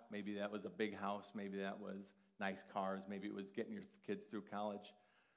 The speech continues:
Um, but if you're Christ's, oftentimes we get to the end of our dreams and we realize that that's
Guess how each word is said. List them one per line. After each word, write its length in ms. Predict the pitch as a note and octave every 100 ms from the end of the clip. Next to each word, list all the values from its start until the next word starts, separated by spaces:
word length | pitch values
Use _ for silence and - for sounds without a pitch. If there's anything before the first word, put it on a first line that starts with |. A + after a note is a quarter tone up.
| _ _ -
Um, 300 | C3 B2 A#2+ - - _ _ _ _ _ _ _ _ D#3+
but 100 | D3+
if 160 | D3
you're 80 | D#3+
Christ's, 800 | - - A3 D3 A2+ - - - - _ _ _ _ _ _ _ _ _
oftentimes 640 | D3+ F3+ G3 D#3+ C#3+ C3 B2+
we 120 | B2
get 180 | B2 C3
to 60 | B2
the 180 | B2
end 100 | C3
of 100 | B2+
our 100 | A2+
dreams 560 | G#2+ A2 B2+ B2+ G#2+ G#2 - - _ _ _ _ _
and 140 | A#2 A#2+
we 80 | A#2+
realize 560 | A#2+ C3 A#2+ A2 G2+ -
that 160 | G#2 G2
that's 240 | A2+ -